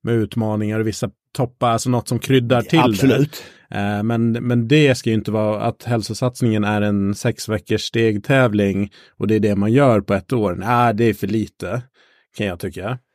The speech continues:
Speaker 2: Nej, men ha en, ha en tydlig strategi på jobbet. Detta är vår hälsostrategi för,
Speaker 1: Mm.
Speaker 2: på, på det här jobbet.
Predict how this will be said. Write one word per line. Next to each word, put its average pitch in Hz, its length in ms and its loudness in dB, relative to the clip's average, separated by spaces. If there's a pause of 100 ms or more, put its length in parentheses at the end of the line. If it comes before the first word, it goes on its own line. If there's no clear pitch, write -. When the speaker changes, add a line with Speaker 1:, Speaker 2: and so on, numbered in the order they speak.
(380)
Speaker 2:
Nej, 139 100 0
men 175 100 4
ha 143 460 4
en, 110 180 -6 (100)
ha 151 380 0
en 123 100 -2
tydlig 160 320 2
strategi 135 460 0
på 120 120 2
jobbet. 107 280 2 (300)
Detta 127 320 2
är 120 100 6
vår 107 200 4
hälsostrategi 95 840 -4
för, 87 140 -8
Speaker 1:
Mm. 104 260 -8 (220)
Speaker 2:
på, 101 220 -2
på 110 80 -6
det 98 60 0
här 113 140 2
jobbet. - 540 -4